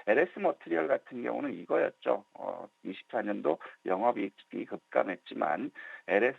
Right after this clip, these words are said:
전선과 대한전선의 특허 분쟁에서 압승하면서, 어, 배상액 일 조 원 소송을 할 수 있다. 이런 기대감에다가, 어, 이거에 따라서 화해 제스처로 인해서 호반 건설이 엘에스 지주회사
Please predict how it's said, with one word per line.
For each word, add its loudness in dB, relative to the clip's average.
전선과 -2
대한전선의 -2
특허 -6
분쟁에서 -2
압승하면서, -2
어, -2
배상액 -2
일 0
조 -2
원 2
소송을 -6
할 -4
수 -10
있다. 0
이런 0
기대감에다가, 0
어, 4
이거에 2
따라서 2
화해 2
제스처로 -6
인해서 -10
호반 2
건설이 -4
엘에스 0
지주회사 -2